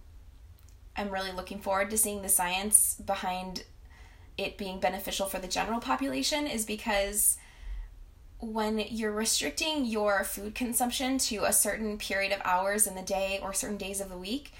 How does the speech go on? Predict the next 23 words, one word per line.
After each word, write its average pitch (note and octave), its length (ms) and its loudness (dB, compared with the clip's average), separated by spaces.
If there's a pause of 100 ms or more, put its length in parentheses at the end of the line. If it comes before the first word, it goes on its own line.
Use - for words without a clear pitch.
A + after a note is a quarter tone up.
(260)
you're B3 120 0
essentially F#4+ 400 2
teaching B3+ 400 0
your A3 120 2
body F#3 420 2
to - 280 -2
ignore F#3+ 500 0
its G#3+ 260 -2
natural G3 680 0
hunger F#3 420 -2
cues. - 680 0 (1500)
And A3 100 -2
you're A3 120 0
teaching C#4 360 2
yourself G3+ 680 6
to A3 160 0
ignore F#3 400 0
what G3 160 0
your G3 120 -2
body F3 260 4
is - 140 2
telling F#3 340 -6
you. - 180 -12